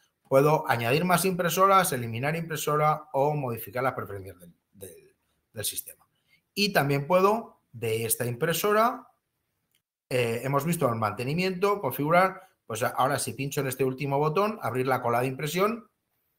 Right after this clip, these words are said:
se nos abre una ventana en la cual tendremos o podremos gestionar, eh, nuestra cola de impresión. Es decir, los trabajos que vamos enviando vienen aquí a la cola, la cola gestiona lo, eh, cómo se envían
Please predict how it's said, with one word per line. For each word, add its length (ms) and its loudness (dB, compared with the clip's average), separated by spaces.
se 220 -4
nos 220 -2
abre 420 2
una 200 0
ventana 680 0
en 160 0
la 160 2
cual 320 4
tendremos 720 -2
o 180 -2
podremos 400 0
gestionar, 600 0
eh, 280 -2
nuestra 360 -4
cola 180 4
de 60 2
impresión. 540 -6
Es 60 -18
decir, 400 -8
los 420 -2
trabajos 640 4
que 120 -2
vamos 260 0
enviando 760 2
vienen 300 4
aquí 160 -2
a 60 4
la 180 2
cola, 280 8
la 160 2
cola 200 2
gestiona 580 -2
lo, 280 -2
eh, 200 -8
cómo 220 -2
se 140 2
envían 540 4